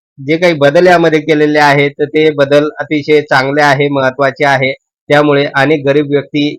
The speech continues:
या योजनेचा फायदा घेऊ शकेल, पात्र ठरू शकेल या योजनेसाठी. त्यामुळे सरकारने केलेल्या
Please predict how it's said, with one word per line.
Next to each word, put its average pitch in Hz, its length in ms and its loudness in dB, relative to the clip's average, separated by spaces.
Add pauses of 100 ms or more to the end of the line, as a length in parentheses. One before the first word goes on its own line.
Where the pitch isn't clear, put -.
या 143 380 0 (100)
योजनेचा 139 640 -2 (140)
फायदा 135 260 0
घेऊ 139 180 -2
शकेल, 139 360 -4 (640)
पात्र 143 340 0
ठरू 151 280 -2
शकेल 143 300 -2
या 139 80 2
योजनेसाठी. 131 760 -4 (420)
त्यामुळे 156 420 2 (160)
सरकारने 160 520 0
केलेल्या 151 520 0